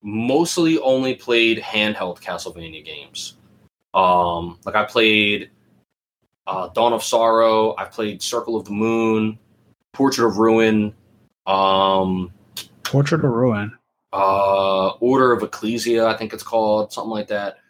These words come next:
Speaker 1: I've
Speaker 2: That sounds
Speaker 1: most of the,
Speaker 2: familiar.
Speaker 1: most of the Castlevania games I've played have been handheld. Um, what's the one? Not with Simon. I've actually never played the very first Castlevania, but I've played, um, the one with Richter,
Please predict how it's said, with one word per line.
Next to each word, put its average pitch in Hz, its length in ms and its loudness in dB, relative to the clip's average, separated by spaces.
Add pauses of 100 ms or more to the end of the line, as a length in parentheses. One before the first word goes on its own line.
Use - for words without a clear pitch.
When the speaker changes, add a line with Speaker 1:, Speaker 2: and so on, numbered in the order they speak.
Speaker 1:
I've 143 180 0
Speaker 2:
That 139 120 2
sounds 139 60 4
Speaker 1:
most 220 240 2
of 113 60 -4
the, 113 80 -2
Speaker 2:
familiar. 110 220 -12 (200)
Speaker 1:
most 156 260 0
of 220 60 -4
the 190 160 2
Castlevania 123 500 -2
games 107 220 -2
I've 101 120 -2
played 107 180 0
have 98 100 -6
been 92 80 -8
handheld. 110 580 -2 (400)
Um, 101 600 2 (260)
what's - 140 -8
the 147 80 -10
one? 120 400 -4 (320)
Not 143 180 0
with 170 100 -4
Simon. 101 460 -4
I've 160 160 0
actually 269 240 0
never 120 200 0
played 117 240 -4
the 95 80 -10
very 98 300 -4
first 90 300 -10
Castlevania, 80 540 -18 (540)
but 101 140 0
I've 104 200 -2
played, 143 300 0
um, 107 540 2
the 101 60 -14
one 113 160 0
with 92 100 -4
Richter, 92 540 -8